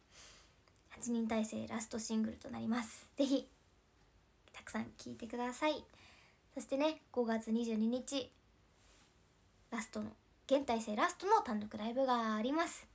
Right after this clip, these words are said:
いや、もうセットリストとかもね、ちょっと一緒に考えさせてもらったりしてるんですけど、なんかいろんな思いが詰まったライブになりますので、ぜひぜひ皆さんお越しください。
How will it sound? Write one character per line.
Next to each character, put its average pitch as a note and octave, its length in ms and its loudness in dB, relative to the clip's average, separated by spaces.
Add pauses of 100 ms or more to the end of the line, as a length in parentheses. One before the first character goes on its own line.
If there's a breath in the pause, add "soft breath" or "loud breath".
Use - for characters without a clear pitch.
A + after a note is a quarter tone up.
(1200 soft breath)
い A#3 40 -4
や、 A#3 60 0
も A3+ 120 2
う A3 40 0
セ B3 120 -2
ッ - 20 -10
ト - 140 0
リ D4+ 80 2
ス D4 80 -6
ト - 180 -6
と - 0 -
か A3+ 100 -4
も A3 140 2
ね、 A#3+ 320 0
ち - 40 -12
ょ - 40 -14
っ - 80 -18
と A3+ 80 -2
一 G#3+ 80 0
緒 A#3 140 0
に A3 100 2
考 A#3+ 120 -2 (100)
え B3+ 80 -2
さ D4+ 100 -2
せ D4 80 -6
て B3+ 80 -6
も A#3 100 -4
ら A#3 100 -6
っ - 60 -10
た - 100 -4
り C4 60 -4
し - 40 -10
て - 120 -10
る C#4 120 -6
ん C4+ 80 -8
で C4+ 80 -4
す C#4 100 -10
け - 100 -8
ど、 B3+ 220 -2 (840 loud breath)
な C4+ 100 0
ん A#3 60 0
か A#3 100 -2
い A#3 80 4
ろ C4+ 120 6
ん C#4+ 100 8
な C4 340 6
思 C#4+ 240 4
い C4+ 80 2
が A3+ 80 2
詰 A#3+ 240 0
ま B3+ 80 0
っ A3+ 60 -6
た A3+ 100 -4
ラ G#3+ 140 0
イ G#3+ 80 0
ブ A3+ 100 0
に A3+ 120 2
な A3+ 120 0
り A#3 80 0
ま A#3+ 180 4
す A3 120 -4
の G#3 160 -4
で、 G#3 140 -8 (680 loud breath)
ぜ A3+ 80 -6
ひ - 120 -10
ぜ A#3+ 120 -2
ひ A3 240 -4 (120)
皆 G#3 200 -4
さ G#3+ 140 -10
ん G#3 200 -10
お A3 60 -12 (100)
越 A3 100 -4
し A3 120 -4
く A3 120 -10
だ A#3 160 -2
さ D#4 220 6
い。 - 160 0